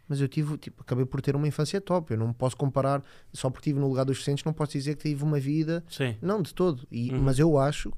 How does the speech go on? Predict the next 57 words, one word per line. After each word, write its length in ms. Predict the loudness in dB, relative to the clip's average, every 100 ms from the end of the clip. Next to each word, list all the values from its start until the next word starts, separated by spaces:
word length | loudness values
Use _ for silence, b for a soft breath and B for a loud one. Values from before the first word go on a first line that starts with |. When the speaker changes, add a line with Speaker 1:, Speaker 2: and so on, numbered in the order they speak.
| -8
Speaker 1:
que 400 | -2 0 0 -4 b b b b
a 60 | 2
melhor 180 | 4 4
forma 360 | 4 2 2
de 140 | 0 -6
tu, 540 | -4 -2 0 0 -2 -6
de 160 | -8
tu 100 | -2
viveres 320 | 0 2 2 0
com 160 | 0
isso 160 | 0 0
é 40 |
a 40 | -2
aceitação. 540 | -2 -2 -2 0 -2
Tipo, 180 | -4 0
é 40 | 8
o 40 |
primeiro 260 | 10 10 8
passo. 380 | 6 4 0 0
Speaker 2:
Uhum. 260 | 0 -2 -6 B -2
Speaker 1:
E 100 | 4
eu 100 | 6
acho 160 | 6 4
que 80 |
isso 120 | 2 4
foi 80 |
uma 120 | 4 4
coisa 240 | 4 4
fundamental 440 | 4 4 6 4
para 120 | 2 4
mim, 160 | 4
que 80 | 2
foi 100 | -2
passado 380 | -4 -2 0 2
um 80 | 0
tempo 260 | 0 0 -2 -6
de, 280 | -6 -6 -8
de 340 | -10 -10 -6
dizer, 280 | -4 0 0
"Ei, 200 | 0 -2
porque 300 | -6 -6 -4
a 60 |
mim?", 180 | -2 -2
foi 160 | -4 -6
dizer, 180 | -6 -8
"Ok." 320 | -6 -6 -8 -12 B B B
Speaker 2:
Porra, 160 | -8 -2
mas 160 | -2 -2
como 160 | -2
é 60 | -2
que 80 | 0
tu 160 | 2
a-, 80 | 2 B B B B -20 -8
eu 100 | -4
tenho 220 | -2 -2
trinta, 580 | 2 4 4 4 2 0 -6
quando, 720 | 4 8 8 6 4 4 2